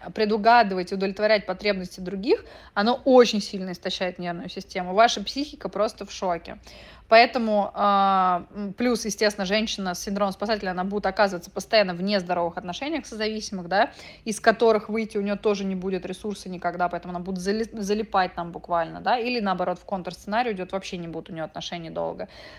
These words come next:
да, поэтому, а, плюс, естественно, когда человек отдает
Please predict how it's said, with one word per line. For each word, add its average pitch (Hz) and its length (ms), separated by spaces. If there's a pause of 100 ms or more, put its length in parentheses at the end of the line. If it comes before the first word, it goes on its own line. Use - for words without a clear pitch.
(120)
да, 202 240
поэтому, 220 680
а, 202 460
плюс, 240 320
естественно, 220 500
когда 202 400 (260)
человек 220 340
отдает 202 560